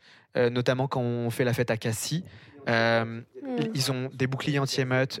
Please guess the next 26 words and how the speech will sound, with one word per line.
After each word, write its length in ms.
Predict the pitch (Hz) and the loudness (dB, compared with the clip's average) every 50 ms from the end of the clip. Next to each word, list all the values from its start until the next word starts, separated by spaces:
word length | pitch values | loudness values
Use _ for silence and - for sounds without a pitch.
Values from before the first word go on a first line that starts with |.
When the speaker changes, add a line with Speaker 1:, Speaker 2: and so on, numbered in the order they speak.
| - - | -8 -4
Speaker 1:
il 60 | 117 | -4
y 40 | 123 | -2
a 20 | |
des 100 | 117 123 | 0 0
matraques, 500 | 117 120 117 - - - 131 127 131 - - | 0 0 0 0 0 2 2 2 2 0 -4
ils 60 | 139 | -6
sont 160 | 123 - 123 113 | -6 -6 -6 -6
prêts 260 | 110 - - 107 - | -4 -2 0 0 0
à 100 | - 120 | 0 0
gazer. 440 | 117 123 120 117 117 123 139 190 - _ _ _ _ _ _ _ _ _ _ _ - | 2 2 2 2 2 2 0 0 -2 _ _ _ _ _ _ _ _ _ _ _ -6
En 120 | - 117 117 | -4 -2 -2
Fran-, 400 | - - - - - - - - _ - | -2 -2 -4 -2 -2 -2 -2 -4 _ -6
au 80 | - 123 | -6 -2
Québec, 520 | - - 135 135 139 123 - - - - _ _ _ _ _ - | 0 2 2 4 2 2 0 -6 -18 -18 _ _ _ _ _ -8
au 60 | 117 | -6
Québec, 420 | 107 - 117 117 127 151 - - - _ _ _ _ - _ _ | -2 2 2 4 4 2 0 -6 -20 _ _ _ _ -20 _ _
quand 120 | - 135 131 | -2 0 2
je 80 | 135 | 2
suis 200 | 131 - - 127 | 2 2 0 -2
sorti 380 | 120 - - 151 - - - 160 | 0 2 2 2 2 0 -4 0
de 100 | 139 139 | 0 2
boîte, 400 | 127 135 131 151 - - - - _ _ _ _ _ _ _ - | 4 4 4 4 2 -2 -10 -20 _ _ _ _ _ _ _ -2
il 60 | 123 127 | 2 4
y 20 | |
avait, 520 | 123 120 113 123 127 131 139 147 151 - - 127 | 4 4 4 4 4 4 4 4 2 0 0 0
euh, 680 | 120 120 120 120 117 120 120 117 117 117 117 117 120 | 2 4 4 6 6 6 6 6 6 6 4 4 2